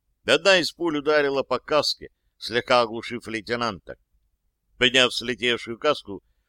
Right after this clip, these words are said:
увидел справа повыше виска длинную горизонтальную борозду,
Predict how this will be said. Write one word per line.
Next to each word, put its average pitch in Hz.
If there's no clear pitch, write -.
увидел 123
справа 110
повыше 110
виска 113
длинную 143
горизонтальную 117
борозду, 110